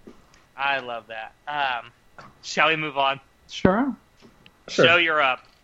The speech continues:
Speaker 2: Oh. So,
Speaker 3: <laughs>
Speaker 2: um, enough about all this boy talk. Now we need to do, need to talk about, uh, the best girls this season in Keijo with eight exclam-, exclamation marks afterwards.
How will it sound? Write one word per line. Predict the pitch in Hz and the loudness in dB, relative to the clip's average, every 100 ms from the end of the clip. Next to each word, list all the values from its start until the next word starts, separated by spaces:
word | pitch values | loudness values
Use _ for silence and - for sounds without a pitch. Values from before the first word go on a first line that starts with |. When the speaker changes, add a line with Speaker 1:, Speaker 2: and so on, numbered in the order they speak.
| _ _ _ | _ _ _
Speaker 2:
Oh. | 196 185 156 - - - - - - _ | 6 6 4 -4 -16 -20 -20 -20 -20 _
So, | - - 180 175 170 170 156 127 | -16 4 6 6 6 4 4 2
Speaker 3:
<laughs> | - | 2
Speaker 2:
um, | 170 165 165 | 4 2 2
enough | 180 175 170 190 | 2 6 6 4
about | 262 208 190 196 196 - _ | 4 6 6 6 2 -10 _
all | 160 | 4
this | 175 190 | 6 2
boy | 170 160 185 | -2 0 0
talk. | 196 151 160 - | 2 2 2 0
Now | 185 208 208 - | -2 -2 -2 -2
we | 185 | 0
need | 190 226 | 0 -4
to | |
do, | 190 196 196 - - _ | 0 4 4 2 -10 _
need | 185 196 | -2 0
to | |
talk | - 190 190 | 0 0 2
about, | 180 175 170 - | 6 6 6 6
uh, | 165 151 180 | 4 4 2
the | 165 | 2
best | 160 170 185 175 | 4 4 4 2
girls | 170 208 202 | 4 4 4
this | 165 165 | 0 2
season | 170 170 175 175 180 226 - _ _ - - _ | 2 2 2 2 2 -2 -6 _ _ -18 -18 _
in | 185 185 | 4 6
Keijo | 202 202 185 160 160 202 - - _ - - | 8 6 8 6 6 4 -2 -16 _ -14 4
with | 180 180 | 4 6
eight | 180 | 4
exclam-, | - 180 - 175 175 | 2 -4 -2 -2 2
exclamation | 180 180 - 175 180 180 | 2 0 0 2 2 0
marks | 170 165 170 | 0 0 -2
afterwards. | - 175 - 170 156 156 160 185 | 2 2 2 -2 0 0 0 -6